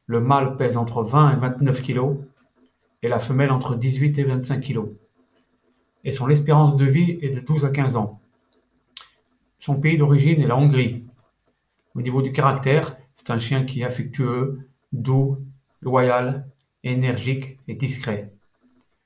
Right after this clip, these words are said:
C'est une race parfaite pour les familles qui sont très actives ou les propriétaires qui souhaitent explorer la formation à l'agilité et pour des familles avec des enfants. Alors, l'histoire de la race du Vizsla.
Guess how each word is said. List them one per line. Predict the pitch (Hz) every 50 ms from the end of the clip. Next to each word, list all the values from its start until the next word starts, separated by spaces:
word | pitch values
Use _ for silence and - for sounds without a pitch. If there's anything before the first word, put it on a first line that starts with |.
| _ _ _ _ _ _ _ _ _ _
C'est | - - 135 139 -
une | 147 147 143 139
race | 131 123 120 143 156 151 - - 139 123 -
parfaite | 151 143 - - - 151 147 147 -
pour | 139 127
les | 120 117
familles | - 131 131 135 139 135 135
qui | -
sont | - 131 120
très | - - 147 127
actives | 113 - - - 127 127 127 139 151 143 - - - _ _ _ _ _ _ _ _ _ _ _ _ _ -
ou | 139
les | 117 117
propriétaires | - 127 127 - 143 135 135 135 139 139
qui | - -
souhaitent | - 139 127 127
explorer | 143 139 - - - 139 127 123 135 135 131
la | 127 117
formation | 123 - - - - - 156 - 139 - 143 135 131
à | 127 120
l'agilité | 120 110 135 127 127 127 - 123 110 - - - _ _ _ _ _ _ _ _ _ _ _ _ _ _ _ _ _ _ _ _ _ _
et | - 123 117 117 113 113 117
pour | 113 113 - - 131 127
des | 127 127
familles | - 143 135 143 143
avec | 135 120 110
des | 117 113 110
enfants. | 107 107 120 110 113 - - - - - - _ _ _ _ _ _ _ _ _ _ _ _ - - - _ _ _ _ _ _ _ _ _ _ -
Alors, | 120 123 127
l'histoire | 147 151 147 - - 165 147
de | 143
la | 131 127 123
race | 123 139 156 147 - - - 117
du | 123 117
Vizsla. | 117 135 123 127 127 123 110 107 110 - -